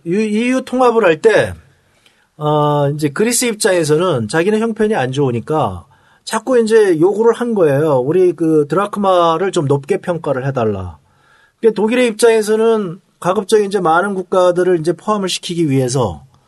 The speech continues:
이 독일의 입장에서는 뭐냐면 많은 국가가 이유에 들어오면 제조업이 가장 강한 독일은 자기네 고객이 생기는 거거든요.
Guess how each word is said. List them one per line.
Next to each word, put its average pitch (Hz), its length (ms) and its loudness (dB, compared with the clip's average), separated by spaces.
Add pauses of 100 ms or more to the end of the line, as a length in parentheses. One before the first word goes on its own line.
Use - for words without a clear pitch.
(300)
이 202 60 -8
독일의 196 340 0
입장에서는 202 400 -2
뭐냐면 156 380 0
많은 139 360 -2
국가가 175 500 -2
이유에 156 400 0
들어오면 143 500 0
제조업이 170 540 0
가장 185 440 -2
강한 180 300 -2
독일은 147 560 0 (460)
자기네 180 460 0
고객이 196 420 0
생기는 170 360 0
거거든요. 104 540 -6